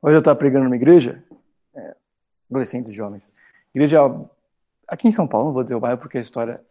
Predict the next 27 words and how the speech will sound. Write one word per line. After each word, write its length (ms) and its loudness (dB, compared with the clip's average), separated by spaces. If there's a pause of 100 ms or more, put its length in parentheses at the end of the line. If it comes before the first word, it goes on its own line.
é 120 -20
boa. 300 -14 (640)
É... 800 0 (580)
e 80 4
aí, 460 2 (380)
tive 200 -2
que 60 -6
me 80 4
apresentar, 640 2
como 180 -8
sempre, 300 -12
tava 180 -8
no 80 -8
retiro 360 -14
deles. 280 -20 (720)
E 60 -2
aí 80 4
eu 100 4
falei 200 0
que 100 -6
eu 40 2
era 120 0
da 80 -2
Igreja 240 -4
Batista 340 -8
do 80 -14
Itaim. 480 -2